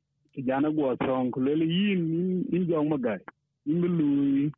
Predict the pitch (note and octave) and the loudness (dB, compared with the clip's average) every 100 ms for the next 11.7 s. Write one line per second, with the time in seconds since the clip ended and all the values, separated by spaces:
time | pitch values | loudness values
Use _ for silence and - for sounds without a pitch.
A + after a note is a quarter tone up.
0 | _ _ - D3+ C#3+ D3 D3 B2+ A#2 C3+ | _ _ -8 -4 -2 -2 0 -2 -2 0
1 | B2 A#2 B2+ F3 _ _ _ _ - B2 | 0 0 -2 -6 _ _ _ _ -10 -4
2 | A#2 A2 A2 G#2+ G#2 G2+ G2+ G#2 - B2+ | -2 -2 -2 -2 -2 -2 -4 -6 -4 -2
3 | C3 D#3 D3 B2+ - C#3+ D3 D#3 C#3+ - | 0 0 0 -2 -4 -4 -2 0 -2 -2
4 | A#2+ A2 G#2+ G2 - _ _ _ _ - | -4 -2 -4 -8 -12 _ _ _ _ -8
5 | C3 - F3+ C#3 G#2 _ - B2 A#2+ B2+ | -6 -2 0 0 -2 _ -8 -4 0 0
6 | D3+ E3 E3+ - C#3+ C#3 C#3 C#3+ D3 D3 | 2 0 -2 -4 -4 -2 0 0 2 2
7 | D3+ D#3+ D#3 E3 C#3 C3+ C#3 C#3+ D#3 C#3+ | 2 0 -2 -4 -2 -2 -2 -2 -2 -2
8 | B2+ C3+ D3 - G2 - _ _ _ _ | 0 0 -2 -4 -8 -8 _ _ _ _
9 | _ _ G#2+ - C3 C3+ B2 B2 C3 F#3 | _ _ -14 -6 -2 0 0 0 -2 -4
10 | - _ _ _ - F#3+ A3+ A#3 G#3+ G3+ | -8 _ _ _ -4 0 0 0 0 0
11 | G3 F#3 F#3+ G#3 G#3+ G#3+ G#3 | -2 -2 0 0 0 -2 -2